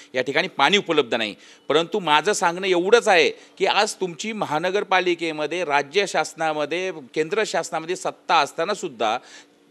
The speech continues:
पुण्याला चार धरणं जे पाणी पुरवठा करतात त्याच्यामध्ये तेरा पॉइंट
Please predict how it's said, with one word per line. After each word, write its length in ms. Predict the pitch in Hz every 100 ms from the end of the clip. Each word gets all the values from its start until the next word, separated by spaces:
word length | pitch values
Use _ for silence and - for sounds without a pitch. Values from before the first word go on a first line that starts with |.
| _ 151
पुण्याला 400 | 151 180 214 240
चार 380 | - 185 226
धरणं 240 | 208 190 202
जे 140 | 202
पाणी 300 | 202 185 180
पुरवठा 280 | 185 175 165
करतात 240 | 151 151
त्याच्यामध्ये 420 | 170 170 185 196 208 -
तेरा 280 | 170 165 196
पॉइंट 360 | 185 175 196